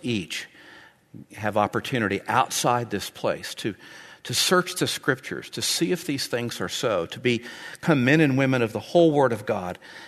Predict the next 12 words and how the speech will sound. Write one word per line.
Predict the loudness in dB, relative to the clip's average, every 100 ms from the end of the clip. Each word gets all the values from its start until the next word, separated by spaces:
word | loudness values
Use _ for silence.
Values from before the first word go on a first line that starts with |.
| -6
and | -2 -2
see | -2 0 2 2
the | 0
prophetic, | -4 -6 -6 -2 0 0 -4 -14 _ -20 -20 -20 -20 _
uh, | -14 -6
outflow | 0 0 -2 -6 -2 0 -2 -8 -18 _
of | -10
the | -8
Word | -8 -8 -8
of | -10
God | -10 -8
and, | -10